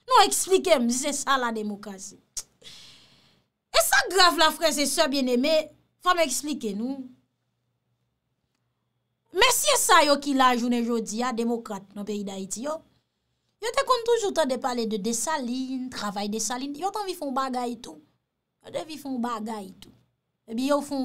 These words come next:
bagay. <laughs> Ebyen, fò m eksplike ou,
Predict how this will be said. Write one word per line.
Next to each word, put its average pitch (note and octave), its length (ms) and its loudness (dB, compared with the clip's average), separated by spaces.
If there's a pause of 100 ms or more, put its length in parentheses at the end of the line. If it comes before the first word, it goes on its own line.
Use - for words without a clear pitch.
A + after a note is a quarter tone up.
bagay. F#3+ 420 -6 (240)
<laughs> C#4 100 -8 (2500)
Ebyen, D#5 280 6
fò D#5 160 10
m D#5 80 6
eksplike G4+ 560 4
ou, E4+ 220 -2